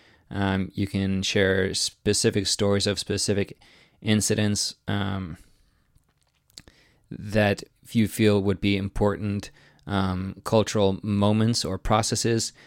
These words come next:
for your children to understand. You can use moments of your own life, um, perhaps the time before you had kids, um, and talk about, talk about what those relationships were like, how you went through those relationships,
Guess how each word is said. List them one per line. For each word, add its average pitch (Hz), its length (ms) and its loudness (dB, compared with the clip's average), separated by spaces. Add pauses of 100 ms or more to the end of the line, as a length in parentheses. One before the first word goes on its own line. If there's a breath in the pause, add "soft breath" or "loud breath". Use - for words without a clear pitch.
(180 soft breath)
for 113 100 0
your 104 80 4
children 113 280 0
to 110 60 0
understand. 110 540 -2
You 98 100 -6
can 95 140 -2
use 98 260 0
moments 98 300 -2
of 92 100 -4
your 95 220 -2
own 117 240 2
life, 117 380 -2 (500 soft breath)
um, 92 600 -4 (180)
perhaps 101 480 0 (100)
the 110 140 -6
time 101 280 -2
before 101 300 0
you 101 160 2
had 98 220 -2
kids, - 420 -4 (460 soft breath)
um, 92 640 -6
and 123 140 -10 (320)
talk 110 240 2
about, 101 320 0 (100)
talk 123 160 -2
about 98 200 0
what 101 180 0
those 104 180 -2
relationships 101 720 -2
were 101 80 -4
like, 95 320 -2
how - 240 -4
you 101 140 0
went 90 160 -4
through 107 120 -2
those 98 200 0
relationships, 98 680 -4